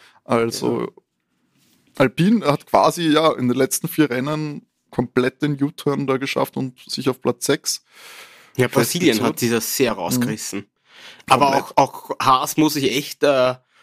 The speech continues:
Speaker 2: den Hut ziehen, weil mit den achtundfünfzig Punkten, man war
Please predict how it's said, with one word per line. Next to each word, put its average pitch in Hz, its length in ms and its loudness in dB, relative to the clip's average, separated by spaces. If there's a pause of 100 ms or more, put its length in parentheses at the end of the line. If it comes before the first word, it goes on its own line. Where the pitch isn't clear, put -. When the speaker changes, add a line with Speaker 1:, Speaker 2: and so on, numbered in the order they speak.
(180)
Speaker 2:
den 123 120 4
Hut 151 260 -2
ziehen, 151 480 0
weil 117 440 0
mit 123 160 -2
den 127 100 2
achtundfünfzig - 680 -2
Punkten, 147 380 2
man 131 260 0
war 123 360 0